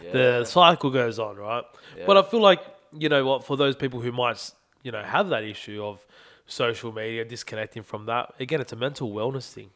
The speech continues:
Speaker 2: you know? You need to de-, debrief from that. Detox would probably be the best word for it,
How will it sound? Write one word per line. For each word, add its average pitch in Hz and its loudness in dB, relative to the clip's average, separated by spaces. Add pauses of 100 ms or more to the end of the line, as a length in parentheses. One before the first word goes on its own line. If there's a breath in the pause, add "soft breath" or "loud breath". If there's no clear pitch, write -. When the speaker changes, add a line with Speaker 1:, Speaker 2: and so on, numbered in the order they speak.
Speaker 2:
you 107 -14
know? 104 -8
You 117 -6
need 127 -4
to 131 -14
de-, 120 -10
debrief 120 -8
from - -16
that. 104 -10 (480 loud breath)
Detox - -4 (160)
would 117 -8
probably 107 -6
be 107 -10
the 101 -10
best 101 -8
word 131 -2
for - -14
it, - -20